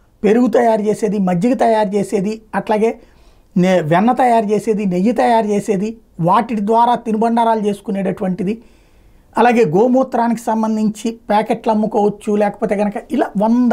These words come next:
రకాలు ఉన్నాయి ప్రయోజనం చెయ్యాలి అనుకుంటే. ఎందుకు చెయ్యం మనం?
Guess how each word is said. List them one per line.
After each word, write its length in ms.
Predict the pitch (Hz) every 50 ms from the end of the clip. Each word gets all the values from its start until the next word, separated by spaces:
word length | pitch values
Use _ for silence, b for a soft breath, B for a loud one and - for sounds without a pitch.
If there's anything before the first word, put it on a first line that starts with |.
| 226 214 202
రకాలు 280 | 202 - 254 285 294 269
ఉన్నాయి 180 | 233 240 240 233 247
ప్రయోజనం 420 | 214 202 220 220 185 202 202 208 - - _ _ _ _ -
చెయ్యాలి 380 | 240 214 208 226 220 220 214 202 196
అనుకుంటే. 360 | 185 170 - 175 156 - 185 - - b b b b b b b b b b b b b -
ఎందుకు 380 | 185 208 247 302 320 285 - - -
చెయ్యం 260 | 247 214 202 208 196 185 170
మనం? 180 | 160 156 175